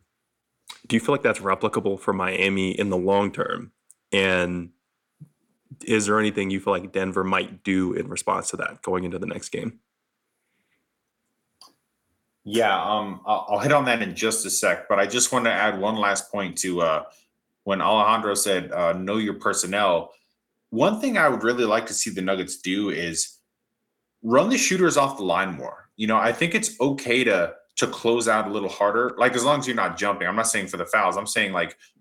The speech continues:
Speaker 2: make these guys drive, because the number that's really concerning is Miami had thirty-five three-point attempts. You gotta get that number under thirty.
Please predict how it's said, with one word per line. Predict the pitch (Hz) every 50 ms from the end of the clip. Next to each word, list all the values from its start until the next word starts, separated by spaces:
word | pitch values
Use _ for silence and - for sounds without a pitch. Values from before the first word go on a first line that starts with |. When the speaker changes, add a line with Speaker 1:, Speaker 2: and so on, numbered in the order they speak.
| _ _
Speaker 2:
make | 101 98 101 110 135 175 - - -
these | 170 151 139 135
guys | - 123 113 101 90 82
drive, | - - 90 95 101 92 71 64 - - - _
because | - 110 110 - 120 104 98 92 - - - _ _ _ _ _
the | - 110
number | 113 120 151 185 202 190
that's | 143 123 - - 104
really | 110 113 117
concerning | 113 107 98 90 - 113 117 117 110 101 98
is | 90 82 80 - - _ _ _ _ _ _
Miami | 107 104 110 117 131 156 170 170
had | 156 139 139 131 117 107 101 98 - -
thirty-five | 120 131 139 127 - - 131 120 117 107 98 - - _
three-point | - - - 127 123 123 - - 120 110 110
attempts. | 78 - - - - - 220 214 - - - - - - - - _ _ _ _ _ _ _ _ _ _ _
You | 113 -
gotta | - 226 214 185
get | 147 160 151 147
that | 147 139 143 139 -
number | 127 127 120 113 98
under | 101 110 - 80
thirty. | - - - - 156 185 180 - - -